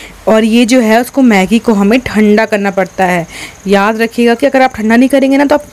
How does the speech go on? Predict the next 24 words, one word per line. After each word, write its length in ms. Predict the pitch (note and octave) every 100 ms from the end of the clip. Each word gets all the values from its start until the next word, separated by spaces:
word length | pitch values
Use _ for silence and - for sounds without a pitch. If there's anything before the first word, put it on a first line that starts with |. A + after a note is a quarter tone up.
| -
कैसे 320 | C#4 C4 D4+
भी 100 | E4
करके 240 | D4+ A#3+ -
पका 320 | G#3 - F#3
ले, 140 | G#3+
आपकी 560 | - - A#3+ C#4 - D4+
मैगी 360 | B3 G3+ F#3
बिल्कुल 260 | A3 G#3+ B3
चिप 240 | - A3+
चिप 200 | - B3
करके 220 | A3 F#3 A#3+
चिपकेगी। 500 | B3 - G3 E3+ E3+ - - - -
अब 120 | G#3+
मैंने 280 | A3 G#3+ G#3+
ले 320 | A3 A#3 G3+
लिया 180 | G3 G3+
है 60 | A3+
दो 180 | G3 F3 -
प्याज, 420 | G3+ D#4 C#4 C#4 - - F#3
इसको 260 | - -
बिल्कुल 360 | G#3+ A3 G#3 A#3+
बारीक 320 | G3+ F#3+ A3+ -
बारीक 220 | A3 F#3 -
चॉप 280 | - A3+ C4+